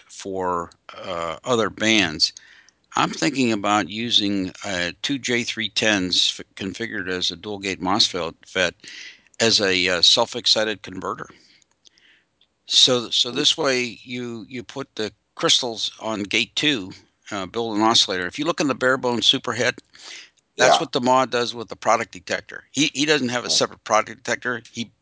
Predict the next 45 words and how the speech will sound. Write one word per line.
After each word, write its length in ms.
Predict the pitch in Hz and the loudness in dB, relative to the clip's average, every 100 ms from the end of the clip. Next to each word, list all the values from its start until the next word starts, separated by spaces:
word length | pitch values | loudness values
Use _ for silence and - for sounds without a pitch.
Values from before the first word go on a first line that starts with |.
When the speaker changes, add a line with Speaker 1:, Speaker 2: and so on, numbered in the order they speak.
| - | -6
Speaker 1:
built 200 | 135 127 | -4 -4
a 60 | 117 | -4
crystal 380 | 127 117 107 | 0 0 0
oscillator 440 | 101 104 113 107 98 | 2 2 0 -2 -6
with 160 | 92 | -8
gate 240 | - 104 - | -4 -2 0
two, 320 | 117 117 110 - - - | -2 -2 -6 -14 -20 -4
feeds 220 | 135 117 | -2 4
a 40 | |
signal 340 | 110 127 117 107 | 6 4 0 -6
Speaker 2:
Yeah. 60 | |
Speaker 1:
into 120 | 104 95 | -6 -4
gate 240 | 98 80 | -4 -4
one. 280 | 104 107 - - - - _ | -8 -10 -12 -20 -20 -20 _
So 460 | - 135 123 120 - - _ _ _ _ - 117 | -2 2 2 0 -6 -20 _ _ _ _ -10 -4
I, 40 | - | 4
Speaker 2:
Yeah. 100 | 147 | 4
Speaker 1:
I'm 80 | 196 | 4
think-, 280 | 220 196 - | -2 -4 -2
I'm 220 | 143 202 | 0 0
thinking 520 | 175 147 131 117 104 - | -2 -4 -4 -6 -8 -12
you 240 | 123 156 | -10 -8
could 380 | - 135 107 92 | -6 -8 -10 -8
build, 440 | 127 139 107 101 - 95 - | -6 -4 -6 -10 -12 -14 -8
like, 180 | 143 | -6
if 60 | 131 | -6
you 100 | 143 | -2
wanna 200 | 156 147 | 0 0
listen 280 | 143 - 123 | 2 2 0
to 80 | 104 | -4
twenty, 360 | - 143 135 | -2 0 2
instead 300 | 104 101 120 | 0 0 0
of 80 | 123 - - 98 98 _ _ - | -2 -6 -20 -20 -20 _ _ 0
putting 220 | 165 113 | 0 2
a 60 | 110 | -2
twenty 300 | 143 151 123 | -2 0 2
on 120 | 92 | 2
there, 180 | 92 87 | 0 -2
if 140 | 120 110 | -4 -4
it's 140 | 117 | 0
working 260 | 143 165 147 | 2 4 6
really 260 | 135 151 131 | 6 4 4
well 260 | 135 131 | 6 6
in 100 | 117 | 4
forty, 420 | 92 151 135 95 | 0 0 0 -2